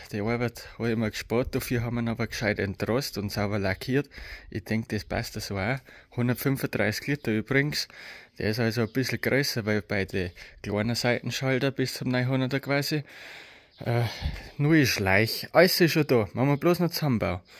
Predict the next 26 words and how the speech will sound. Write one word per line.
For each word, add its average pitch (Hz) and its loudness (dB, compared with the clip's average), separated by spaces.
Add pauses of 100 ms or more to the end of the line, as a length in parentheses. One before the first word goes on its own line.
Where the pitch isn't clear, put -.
(280)
Ähm, 120 0 (1500)
Getriebe 156 4 (260)
kommt 165 2
also 131 4
erst 123 2
Ende 123 2
Juli, 143 2 (100)
Anfang 120 0
August 120 0
wieder 110 0
zurück. - 0 (460)
Dann 107 0
bauen 107 4
wir 113 4
das 104 0
ein. 160 6 (720)
Und, 101 -6
äh, 98 -2 (220)
ja, 92 -2 (160)
an 120 -6
der 113 2
Kupplung 147 -4 (640)
weiß 123 -2
ich 156 2
noch 160 0
nicht. 175 2